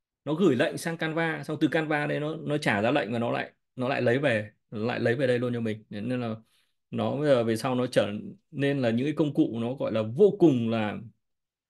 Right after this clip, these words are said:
ờ, ngoài sức tưởng tượng, đúng không?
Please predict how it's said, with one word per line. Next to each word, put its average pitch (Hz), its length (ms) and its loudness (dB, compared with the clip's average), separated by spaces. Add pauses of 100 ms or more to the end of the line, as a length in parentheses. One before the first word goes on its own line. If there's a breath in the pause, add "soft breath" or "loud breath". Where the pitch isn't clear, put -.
(160)
ờ, 104 380 -2 (720)
ngoài 135 160 2
sức 196 160 -2
tưởng 117 160 2
tượng, - 300 0
đúng 120 140 -2
không? - 100 -10